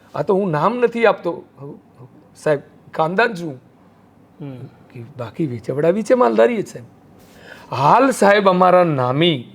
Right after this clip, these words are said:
Speaker 1: બિલ્ડર પાલોદરના એક ભાઈ છે, સાહેબ, દેસાઈ, એ પણ આમાં રસ ધરાવે છે. એમનો, એમનો પણ કંઈક ભાગ લાગે છે.
Speaker 2: તો આ છે સ્થિતિ આપણા ગુજરાતની, જેને આપણે વિકાસશીલ ગુજરાત કહીએ છીએ.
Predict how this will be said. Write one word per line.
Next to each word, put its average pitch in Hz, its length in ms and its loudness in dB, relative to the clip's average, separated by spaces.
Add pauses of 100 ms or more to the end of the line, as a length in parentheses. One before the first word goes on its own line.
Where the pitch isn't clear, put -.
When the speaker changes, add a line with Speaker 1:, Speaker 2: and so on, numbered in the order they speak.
(180)
Speaker 1:
બિલ્ડર 127 500 0 (160)
પાલોદરના 143 580 -2
એક 131 100 -6 (100)
ભાઈ 131 120 -8
છે, 143 280 -6
સાહેબ, 127 300 -14
દેસાઈ, 131 300 -14 (880)
એ 214 140 0
પણ 285 220 2
આમાં 302 240 4
રસ 247 280 2
ધરાવે 135 360 0
છે. 147 180 -4
એમનો, 226 280 0 (400)
એમનો 202 280 2
પણ 254 200 0
કંઈક 208 260 -8
ભાગ 151 220 -4
લાગે 135 240 -8
છે. - 220 -20 (1400)
Speaker 2:
તો 190 80 4
આ 196 200 6
છે 202 260 2
સ્થિતિ 160 680 -4 (120)
આપણા 175 240 4
ગુજરાતની, 170 640 2
જેને 160 200 0
આપણે 156 280 0
વિકાસશીલ 175 560 -2
ગુજરાત 156 420 -4
કહીએ 139 300 -4
છીએ. 208 220 -10